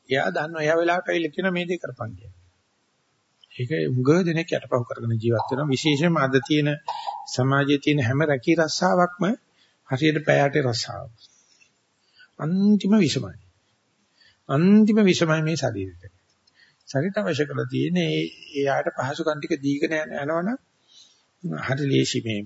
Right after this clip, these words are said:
භාවනා යෝගී ජීවිතයටත් හරිම ලේසි. ඒ ශරීරත් එක්ක යහළු වෙලා ශරීරකින් දේ අහලා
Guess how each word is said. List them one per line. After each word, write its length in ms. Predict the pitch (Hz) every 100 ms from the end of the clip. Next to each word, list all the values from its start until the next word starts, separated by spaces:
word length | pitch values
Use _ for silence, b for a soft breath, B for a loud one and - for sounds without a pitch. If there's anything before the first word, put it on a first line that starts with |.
| -
භාවනා 440 | - 120 139 143
යෝගී 300 | 139 135 131
ජීවිතයටත් 760 | 113 131 143 165 139 127 - - -
හරිම 280 | - 123 135
ලේසි. 440 | 147 131 117 113 117 - b b b b _
ඒ 200 | 131 127 127
ශරීරත් 500 | 123 127 139 139 -
එක්ක 160 | 143 135
යහළු 440 | 120 113 123 147
වෙලා 300 | 160 175 208 185 _ _ _ _ _ _ _ B B
ශරීරකින් 600 | - 135 139 143 135 147
දේ 200 | 135 143 160
අහලා 560 | 120 117 - 170 190